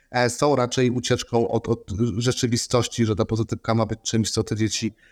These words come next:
odrzucone, bawi też, ale pozwala im uciec. E, dość szybki beat i przede wszystkim ten operowy, nieco refren z drugim wokalem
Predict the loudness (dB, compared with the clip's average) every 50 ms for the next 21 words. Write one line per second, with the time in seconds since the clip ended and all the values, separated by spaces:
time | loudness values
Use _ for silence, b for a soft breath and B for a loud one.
0 | b b -6 -4 -4 -2 -2 -2 -2 0 0 2 2 2 2 2 2 2 2 0
1 | 0 0 0 -2 -2 -4 -6 _ -2 0 2 2 2 2 0 0 0 0 0 0
2 | 0 0 0 0 0 0 -2 -4 -2 0 0 0 0 0 -2 -4 -4 -4 -4 -6
3 | -2 -2 -2 -2 -2 -6 b b b b b b b 0 2 2 2 2 2 0
4 | 2 0 0 0 0 -2 -2 -2 0 2 0 0 0 -4 -2 0 0 0 0 0
5 | 0 -2 -4 -4 -4 -2 0 0 0 -2 -2 -2 0 2 2 2 2 2 0 0
6 | 0 0 0 0 0 0 -2 0 0 -2 -2 -2 -2 -2 -2 0 0 0 -2 -4
7 | -2 -2 0 0 2 0 0 -2